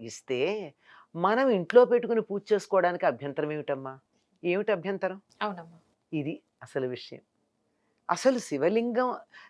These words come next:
Speaker 1: లింగాకారంలో ఎందుకున్నాడు అన్నది అర్థం చేసుకుంటే,
Speaker 2: మ్మ్.
Speaker 1: అసలు ఆ లింగం ఎట్లాంటిదని తెలుసుకుంటే, దాన్ని పూజించచ్చా, పూజించకూడదు, ఇప్పుడు మనకు అర్థమైపోయింది కదా.
Speaker 2: తెలుస్తుంది.
Speaker 1: దేవతలే మాకు పూజకు కావాలి ఈ రూపం అని అడిగినప్పుడు,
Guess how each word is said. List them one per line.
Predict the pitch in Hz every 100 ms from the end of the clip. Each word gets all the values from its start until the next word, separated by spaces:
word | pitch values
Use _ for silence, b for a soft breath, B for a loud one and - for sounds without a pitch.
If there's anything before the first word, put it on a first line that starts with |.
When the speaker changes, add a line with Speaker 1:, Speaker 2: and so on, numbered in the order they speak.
| B
Speaker 1:
లింగాకారంలో | 143 160 233 262 262 254 240 220
ఎందుకున్నాడు | 180 160 160 156 151 156
అన్నది | 185 180 190
అర్థం | 156 139 214 175
చేసుకుంటే, | 151 - 117 107 131 226 - 214
Speaker 2:
మ్మ్. | 226 196 185 180 _ b b b
Speaker 1:
అసలు | 240 277 254
ఆ |
లింగం | 190 180 233 254
ఎట్లాంటిదని | 160 - 226 247 240 226 208
తెలుసుకుంటే, | 170 151 - 156 120 156 214 320 b b b 240
దాన్ని | 254
పూజించచ్చా, | 233 233 247 294 294 285 294
పూజించకూడదు, | - 277 247 269 269 233 254
ఇప్పుడు | 262 233
మనకు | 240 214
అర్థమైపోయింది | 202 226 262 262 254 247
కదా. | 254 254 -
Speaker 2:
తెలుస్తుంది. | 233 208 - 180 - _ -
Speaker 1:
దేవతలే | 135 151 220 240 262 330
మాకు | 302 -
పూజకు | 208 240 240 233
కావాలి | 214 190 190 175 160
ఈ |
రూపం | 165 170 165
అని | 156 139
అడిగినప్పుడు, | 120 120 113 _ -